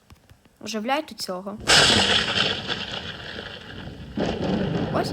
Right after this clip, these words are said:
і ось так це все виглядає. Тобто цей супротивник тепер за вас. Його не можна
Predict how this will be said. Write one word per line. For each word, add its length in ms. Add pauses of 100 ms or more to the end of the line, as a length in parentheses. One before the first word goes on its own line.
і 80
ось 180
так 200
це 100
все 200
виглядає. 600 (380)
Тобто 200
цей 220
супротивник 600
тепер 280
за 140
вас. 340 (520)
Його 180
не 100
можна 440